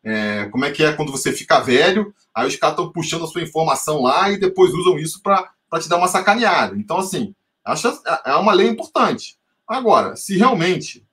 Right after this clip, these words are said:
é, que nem ali o, é, quem foi que falou mesmo? Esqueci o nome lá.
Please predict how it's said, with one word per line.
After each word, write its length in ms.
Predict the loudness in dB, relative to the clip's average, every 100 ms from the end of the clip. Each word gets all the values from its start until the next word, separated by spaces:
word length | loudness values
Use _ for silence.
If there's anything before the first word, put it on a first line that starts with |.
| _ _ _ _ _
é, 760 | -6 -4 -4 -6 -6 -6 -8 -12 -16 _ _ _ _ _ _ _ _ _ _ _ _ _ _ _ _ _ -4
que 100 | 0
nem 180 | 2
ali 220 | 4 4 6
o, 560 | 6 6 4 0 -4 -8 _ _ _ _
é, 320 | -14 -12 -12
quem 180 | -8 -6
foi 160 | -4 -4
que 60 |
falou 240 | 0 0 2
mesmo? 180 | 2 0
Esqueci 360 | 0 -2 0
o 40 | 2
nome 260 | 2 4
lá. 300 | 2 2 0